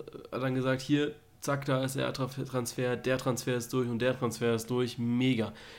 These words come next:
Das hat sich unter Reschke geändert, weil Reschke dann schon wieder ein bisschen offener war und dann gab's natürlich die ein oder anderen Gerüchte und dann ist es auch, ich finde, das ist dann immer ein bisschen blöd für den Verein, wenn's dann eben nicht geklappt hat, weißt du?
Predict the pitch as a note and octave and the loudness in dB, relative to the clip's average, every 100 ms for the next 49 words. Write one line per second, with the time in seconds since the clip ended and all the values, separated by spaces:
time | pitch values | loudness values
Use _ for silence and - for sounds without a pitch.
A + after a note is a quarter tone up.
0 | - A#2+ C#3+ C#3+ C#3 D3+ C#3 C3+ D3 - | -6 -2 2 2 2 0 4 4 4 2
1 | C3+ C3+ C#3 D#3 C3 A#2 - B2+ B2 C3+ | 0 0 2 2 2 -2 -4 -2 0 0
2 | C3+ C#3 C3 B2 B2 C3 C3 B2+ A2+ B2 | 0 0 0 0 -2 0 0 -2 -4 -2
3 | A#2 D3+ C3 B2 B2+ C3 C3+ - - - | -2 0 2 2 0 0 -2 -12 -20 -10
4 | - C3+ B2+ B2+ - - - - - - | -2 0 0 -2 -6 -12 -20 -20 -20 -6
5 | C3+ A#2+ B2 D#3+ C3+ C3+ C3 B2 A#2 C3 | -2 2 4 6 4 2 2 0 0 2
6 | C3 B2 B2+ B2 A#2 C#3 C3+ C3+ B2 B2 | 2 2 0 0 2 2 2 0 0 0
7 | C3 A#2 - A#2 - C3+ - - - C#3 | 0 0 -4 -4 -6 -10 -10 -20 -2 0
8 | - D3 D3 C3+ C#3 C#3 B2+ C3 B2 A2 | 2 4 4 4 4 6 4 4 2 4
9 | B2 D3 C#3 A#2+ A2 G2+ G#2 B2+ A#2 A2 | 6 6 4 2 2 0 2 4 2 2
10 | A2 G#2 G#2+ C3+ C3+ - G#2 - G#2 G2 | 0 0 0 0 -2 -2 -4 -2 -4 -2
11 | G#2 G#2+ C3 | -2 0 -2